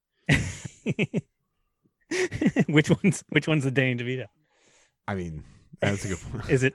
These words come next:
Speaker 1: is it that obvious?
Speaker 2: They both have, uh, some
Speaker 1: Well,
Speaker 2: genetic
Speaker 1: well,
Speaker 2: issues,
Speaker 1: which one's the
Speaker 2: too.
Speaker 1: Schwarzenegger? I guess they're both DeVitos.
Speaker 2: I guess if you're going by bird size, you might have to lean toward Jer-, Ron Jeremy being.
Speaker 1: <laughs>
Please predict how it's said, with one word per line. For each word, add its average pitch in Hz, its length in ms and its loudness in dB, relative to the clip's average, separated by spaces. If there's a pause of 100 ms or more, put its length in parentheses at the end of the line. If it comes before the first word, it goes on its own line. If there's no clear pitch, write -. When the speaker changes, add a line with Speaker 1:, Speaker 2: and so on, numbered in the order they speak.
Speaker 1:
is 123 100 0
it 123 100 0
that 131 140 2
obvious? 180 300 -6 (320)
Speaker 2:
They 107 100 2
both 101 160 2
have, 90 200 0
uh, 80 240 -2 (160)
some - 180 -4
Speaker 1:
Well, 120 120 6
Speaker 2:
genetic 127 300 2
Speaker 1:
well, 170 160 4
Speaker 2:
issues, 143 60 10
Speaker 1:
which 156 160 8
one's 127 140 4
the 123 80 2
Speaker 2:
too. 123 100 0
Speaker 1:
Schwarzenegger? 107 560 2
I 107 60 -6
guess 107 260 -12
they're 120 120 -14
both 113 220 -8
DeVitos. 113 460 -8 (260)
Speaker 2:
I 104 80 -2
guess 156 240 4
if 180 80 0
you're 175 80 4
going 139 220 4
by 110 140 4
bird 120 440 2
size, 90 500 2
you 98 60 -2
might 101 200 0
have 98 100 0
to 92 80 -2
lean 90 240 -2
toward 90 220 -4
Jer-, 82 200 -6
Ron 98 320 -2
Jeremy 92 380 -2
being. 85 380 2
Speaker 1:
<laughs> 160 440 -6